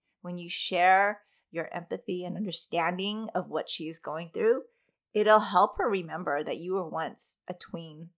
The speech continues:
teen girl like her. Mama, if you need more help and you feel like,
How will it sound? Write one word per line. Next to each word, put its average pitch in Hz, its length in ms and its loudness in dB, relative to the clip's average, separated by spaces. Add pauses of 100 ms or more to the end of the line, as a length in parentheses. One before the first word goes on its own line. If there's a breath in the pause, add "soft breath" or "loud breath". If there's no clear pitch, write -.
(120)
teen 151 280 -12
girl 139 260 -4
like 117 260 -8
her. - 280 -8 (1200)
Mama, 202 500 4 (440)
if 202 240 2
you 220 100 0
need 202 220 -4
more 180 160 0
help 160 380 -6 (160)
and 165 160 -16
you 165 100 -14
feel 190 340 0
like, 185 440 4